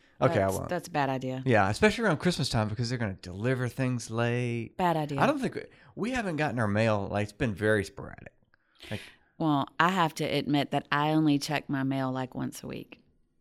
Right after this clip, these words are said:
Speaker 2: Eeks.
Speaker 1: Jana loves checking mail. Yeah.
Speaker 2: Really?
Speaker 1: Yeah, she, it's a deal. Yeah.
Speaker 2: Oh,
Speaker 1: If
Speaker 2: it's
Speaker 1: they
Speaker 2: a
Speaker 1: stop delivering mail and email, because it's something to clean out and organize.
Speaker 2: Oh.
Speaker 1: Yeah.
Speaker 2: Yeah, see, like, I checked it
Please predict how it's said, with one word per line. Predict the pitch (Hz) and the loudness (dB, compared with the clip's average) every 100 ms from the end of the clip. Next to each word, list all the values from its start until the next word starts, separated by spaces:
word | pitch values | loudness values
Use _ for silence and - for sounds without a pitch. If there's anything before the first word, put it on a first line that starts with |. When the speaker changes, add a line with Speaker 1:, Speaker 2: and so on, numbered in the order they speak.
| _ _ _ - | _ _ _ -6
Speaker 2:
Eeks. | 339 359 - - - _ _ _ _ | -4 -6 -10 -16 -18 _ _ _ _
Speaker 1:
Jana | 120 160 180 | 2 2 4
loves | 113 107 - | 4 4 2
checking | - 92 95 95 | -6 -6 -8 -12
mail. | - - - _ - | -12 -14 -16 _ -2
Yeah. | |
Speaker 2:
Really? | 196 415 539 539 | 2 6 6 6
Speaker 1:
Yeah, | 110 113 107 | 6 4 4
she, | - 107 - | -2 -8 -8
it's | 104 - | -8 -6
a | 104 | -4
deal. | 104 98 95 - | -4 -4 -6 -8
Yeah. | 110 104 - - | -4 -4 -4 2
Speaker 2:
Oh, | 202 214 | 4 6
Speaker 1:
If | 240 | 6
Speaker 2:
it's | - | 10
Speaker 1:
they | 160 | 10
Speaker 2:
a | |
Speaker 1:
stop | - 165 139 | 12 10 10
delivering | 127 131 123 120 113 | 6 6 6 4 6
mail | 113 120 131 127 _ _ _ _ _ | 6 6 2 -4 _ _ _ _ _
and | 131 151 151 | 6 8 8
email, | 165 135 95 90 98 _ _ _ _ _ - | 6 4 2 -2 -6 _ _ _ _ _ -8
because | 131 151 139 | -4 0 0
it's | 135 | 0
something | 147 131 120 | -2 -2 -4
to | 104 | -4
clean | - 117 104 | -2 0 2
out | 101 98 | 0 -2
and | 87 | -6
organize. | 92 92 - 78 - - - - _ - | -8 -8 -10 -14 -16 -18 -20 -20 _ -6
Speaker 2:
Oh. | 151 | -2
Speaker 1:
Yeah. | 151 147 143 135 131 131 - - - | 0 2 0 0 -2 -6 -10 -14 -4
Speaker 2:
Yeah, | 185 | -2
see, | 165 - 175 165 - - | 0 0 0 -2 -4 -2
like, | 156 156 | -2 0
I | 160 | 0
checked | - 170 151 151 | 0 -2 -2 -2
it | 135 | -2